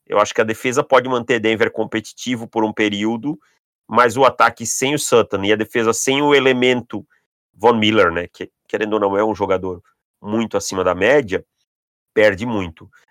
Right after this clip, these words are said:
A minha empolgação com o Denver Broncos pra essa partida caiu e muito. Eu acho que o Von Miller estar fora da temporada, claro, vai ter o seu impacto, mas a gente não ter Von Miller e Curtis Sutton na primeira partida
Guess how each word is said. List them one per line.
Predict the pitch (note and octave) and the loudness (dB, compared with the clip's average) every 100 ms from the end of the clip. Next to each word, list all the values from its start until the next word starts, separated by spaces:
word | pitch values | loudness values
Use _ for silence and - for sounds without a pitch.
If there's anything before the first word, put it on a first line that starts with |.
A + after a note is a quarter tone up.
| - | -8
A | |
minha | G2 G#2+ | -6 -4
empolgação | G#2+ A#2 A2+ G#2+ - A2 | -2 0 4 2 2 -4
com | A2 | -4
o | A2+ | -2
Denver | G#2+ G#2+ | 0 0
Broncos | F#2+ G2+ G#2+ - G#2+ | 0 2 0 -2 -8
pra | - A2 | 0 2
essa | G#2+ A2 | 2 2
partida | - G#2 G2+ - A2 A#2 C3+ - _ _ | -2 -2 -2 -8 -4 -4 -4 -10 _ _
caiu | - A#2+ C3 | 2 2 0
e | |
muito. | C3 G#2+ F2+ | -4 -4 -2
Eu | G#2 | 2
acho | A#2+ - | 2 2
que | |
o | - | 0
Von | F#3 | 0
Miller | D3+ C#3 A#2+ | 2 2 2
estar | - - - A#2 | 0 -6 4 4
fora | A#2 - B2 E3+ | 4 -2 2 4
da | C3 | 4
temporada, | B2+ A#2+ - G#2 F#2+ B2 C#3+ G2 E2 _ _ _ _ _ _ | 0 -6 -2 4 8 8 6 2 -4 _ _ _ _ _ _
claro, | - G#2 A2+ | 0 2 4
vai | B2 | 4
ter | B2+ | 2
o | B2 | -2
seu | - | -4
impacto, | C#3+ D3 A2 G2 - - - _ | -4 2 4 4 -2 -20 -20 _
mas | G#2 B2 C3 | 4 4 4
a | |
gente | C3 C3+ C3 | 0 -4 -2
não | C#3+ G3+ | 0 0
ter | F3+ C3+ | 0 0
Von | G2 A#2 A#3 | 2 2 2
Miller | A#3 C3 G2+ - | 0 0 0 -4
e | A#2+ | -12
Curtis | - - - F#3 | -2 -2 0 -4
Sutton | - C3 A2+ A2 | -2 0 0 -2
na | G#2+ | -2
primeira | G#2+ G#2 B2+ D3+ | -4 -2 0 2
partida | A#2 G2+ - A#2+ C3 D3 | 2 0 -10 -6 -6 -6